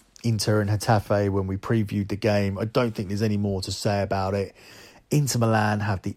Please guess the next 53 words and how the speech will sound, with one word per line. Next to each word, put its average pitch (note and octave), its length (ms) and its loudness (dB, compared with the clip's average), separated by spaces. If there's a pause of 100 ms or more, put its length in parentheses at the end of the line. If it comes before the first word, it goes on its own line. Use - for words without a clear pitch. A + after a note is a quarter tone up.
edge A#2+ 300 2
here. G#2+ 460 0
They G2 120 -6
have G#2 220 -4
the F#2 80 -6
better F#2+ 360 -6
players. B2 760 2 (400)
They A2 120 6
have G#2 220 2
the G2+ 100 -2
better G2+ 320 -2
manager. A#2+ 600 2
They G#2+ 100 2
come G#2+ 240 -2
from G#2 160 -4
the F#2+ 80 -2
better G#2 360 -2
league. A2+ 600 2
The A#2+ 240 -6
pedigree A#2 440 2
is G#2 80 -4
just A2 160 -4
far G#2+ 280 2
better. A2 460 0
I A2 120 0
think A2 220 -4
they G#2 100 -4
go G2 180 -2
through G2 340 -4
here. G2+ 360 -4 (400)
This A#2 160 2
is A2+ 80 0
a G#2 80 4
really, G#2+ 460 2
really G2+ 180 0
great G2 300 -4
bet G2+ 160 -4
for - 120 -14
me. F#2+ 140 -4
I F#2+ 120 -2
wouldn't G2+ 300 0
dissuade G2 480 -4
anyone A2 380 -2
from G#2 140 -8
taking G2+ 320 -6
two - 200 0
units G#2+ 540 0
on A2+ 300 -2
Inter A#2 260 -4
Milan G#2 300 -2
to G#2+ 120 -6
win G#2 280 -2
this G2 240 -4